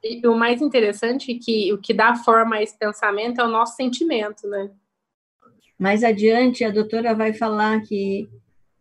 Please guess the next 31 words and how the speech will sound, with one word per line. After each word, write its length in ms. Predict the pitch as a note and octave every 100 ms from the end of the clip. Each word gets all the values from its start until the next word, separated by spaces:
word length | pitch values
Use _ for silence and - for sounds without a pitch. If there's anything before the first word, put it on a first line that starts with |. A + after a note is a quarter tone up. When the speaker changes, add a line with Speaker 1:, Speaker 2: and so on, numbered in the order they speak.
| _
Speaker 2:
a 80 | -
razão 640 | F#3+ G#3 G3+ - A3 A3+ A3+
e 80 |
o 80 | G#3+
coração 640 | G#3+ G#3 G#3 G#3 A3 G#3+ A3+
estão 400 | A3 - A3+ A3+
juntos. 720 | G#3+ G#3+ G#3 - G#3 - _ _ _ _ _ _ _ _ _ _ _ _ _ -
Speaker 1:
Aquele 320 | A3+ B3 B3
livro 320 | B3+ C4 A3+ A3
do 140 | G#3
Dessa, 340 | F#3 G#3+ A3
ele 140 | B3 B3
fala 280 | B3 A#3+ A#3+
que 380 | B3 B3+ A#3
não 240 | A3+ A#3 C4+
tem 240 | C4 C4
como 320 | C4 A#3+ B3
dissociar 680 | A#3 A#3+ A#3 A#3+ A#3 A#3 A3
o 60 | A#3
cérebro 760 | A#3 - G#3 A3 C#4 D#4+ F4
e 180 | D#4 C4+
o 280 | B3+ A#3+ A#3
coração, 720 | A#3+ B3 B3+ C4 - G3+ F#3 F3+
porque 240 | G3+ A3
ambos 500 | A3 A3+ B3+ C#4+ B3+
vão 200 | C4+ C4
estar 440 | B3 A#3+ A#3 A3 - - _ -
<clears throat> 400 | - A#3 B3+ -
em 160 | A3 A3+
so-, 440 | - A#3+ A3+ A3+
é, 560 | G#3 G3 F#3+ F#3+ F#3